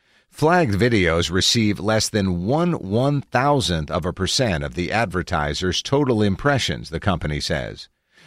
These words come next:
Google's chief business officer, Philip Schindler, says the issue affected a very, very, very small number of videos.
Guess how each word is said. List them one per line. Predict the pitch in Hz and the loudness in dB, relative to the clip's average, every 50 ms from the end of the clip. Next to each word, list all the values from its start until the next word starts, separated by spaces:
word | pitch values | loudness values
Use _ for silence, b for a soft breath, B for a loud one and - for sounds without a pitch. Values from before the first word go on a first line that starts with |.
| b b b | b b b
Google's | - 139 135 101 110 104 92 87 - | 2 4 4 4 4 2 2 2 0
chief | - - 123 107 92 - | 0 2 2 2 2 2
business | 64 107 120 107 80 95 85 - - - | 2 2 2 2 2 0 0 0 0 0
officer, | 69 65 64 - 76 - - 90 95 90 - | -2 -2 -4 -6 -6 -6 -4 -4 -4 -6 -6
Philip | - - 110 95 95 87 - | -4 -2 0 0 0 0 -2
Schindler, | - - - 139 135 113 87 76 71 76 - B B B B B | -2 -2 0 0 2 2 0 0 -2 -4 -6 B B B B B
says | B - 131 127 127 113 85 | B 2 4 4 4 4 4
the | 113 120 120 170 | 4 2 4 4
issue | 196 180 - - 117 98 92 | 2 4 4 4 4 4 2
affected | 87 - - 107 98 90 - 107 98 - | 2 2 2 2 2 2 2 0 0 2
a | - 110 | 0 0
very, | 101 92 90 98 151 156 156 151 147 143 131 110 | -2 -2 0 2 2 4 4 2 2 2 0 -2
very, | 90 98 87 135 143 143 139 135 131 127 120 107 | -4 -4 0 2 2 4 4 4 2 2 0 -2
very | 104 98 147 165 160 131 104 87 78 69 | -2 0 2 2 4 4 2 2 0 0
small | - - - 117 110 98 80 71 69 76 | -2 -2 0 0 0 2 0 0 0 0
number | 85 92 92 80 82 73 73 | 0 0 0 0 -2 -2 -4
of | 78 76 | -2 0
videos. | 90 107 90 90 80 69 62 53 50 50 - - | 0 0 2 2 0 -2 -2 -6 -8 -12 -16 -20